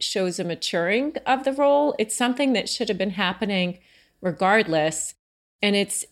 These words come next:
I, I wonder if it goes back to that their priority or responsibility has been data governance,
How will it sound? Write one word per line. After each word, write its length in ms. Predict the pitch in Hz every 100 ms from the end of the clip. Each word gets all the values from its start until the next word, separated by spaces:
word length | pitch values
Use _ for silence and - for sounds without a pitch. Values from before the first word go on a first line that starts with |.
| _
I, 120 | - 196
I 120 | 214
wonder 300 | 220 247 269
if 140 | 269 262
it 140 | 240
goes 300 | 226 208 208
back 380 | 208 196 202 202
to 440 | - 233 214 196 196
that 420 | 196 190 180 -
their 160 | - 185
priority 880 | 180 220 196 190 190 190 190 185 180
or 180 | 180 175
responsibility 920 | 175 - 190 180 - 185 185 180 175
has 240 | 170 180
been 180 | - 165
data 280 | 170 175 160
governance, 720 | 156 160 185 226 247 247 -